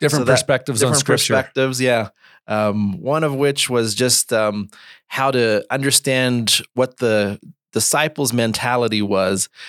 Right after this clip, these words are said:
Speaker 2: and going through how the Jewish system of education worked. And, and so, um,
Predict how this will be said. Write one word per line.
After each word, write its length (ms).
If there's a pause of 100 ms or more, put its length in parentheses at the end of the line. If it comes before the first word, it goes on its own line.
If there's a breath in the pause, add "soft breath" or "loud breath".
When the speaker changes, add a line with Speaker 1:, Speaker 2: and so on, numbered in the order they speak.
(140 loud breath)
Speaker 2:
and 260
going 300
through 260
how 200
the 100
Jewish 380
system 400
of 100
education 800
worked. 360
And, 220 (300 loud breath)
and 200
so, 440
um, 320